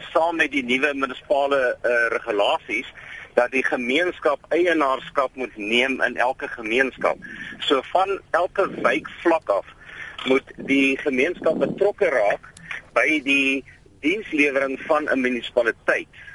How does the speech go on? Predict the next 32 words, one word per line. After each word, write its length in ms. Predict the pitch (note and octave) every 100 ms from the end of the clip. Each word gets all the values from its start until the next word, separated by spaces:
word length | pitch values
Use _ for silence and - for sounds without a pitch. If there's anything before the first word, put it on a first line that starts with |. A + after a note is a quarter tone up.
| - -
En 280 | B2+ C3 C3 -
volgens 340 | G#3 A#3+ F#3
die 160 | D3+ F#2
wetgewing 680 | A#2 - - A#2+ A2 C#3 F3 - - - -
en 180 | B2+
die 120 | A#2+ G#2
handboek 380 | A#2+ D#3+ D#3
wat 200 | B2+ B2+
ons 160 | B2+ B2+
nou 140 | C3 A#2+
beskikbaar 580 | A#2+ - F3 D#3 B2
het, 260 | F2 A2+ F#2+ - - - - -
is 140 | C3 B2+
dat 120 | C3
die 120 | C3+
gemeenskappe 800 | C#3+ B2+ C3 F3+ - D#3 C#3+ D3+
eienaarskap 800 | - C#3 F3+ F3 D3+ - C#3+ C3+
neem 320 | A#2 B2 C3
om 240 | - B2 B2+
op 160 | A2+
die 120 | A2+ A2 -
forum 300 | E3 E3 -
te 120 | -
gaan 220 | C3+ A#2+ -
sit, 180 | C#3+ -
hoe 180 | G#2+ B2
word 180 | C3
die 100 | C3+
finansies 560 | - C3 A2+ B2 C3 A2+
bestuur, 460 | A#2+ - B2+ B2+ A#2 - - -
die 140 | A#2 -
projekte 600 | B2+ A2+ G2+ B2+ -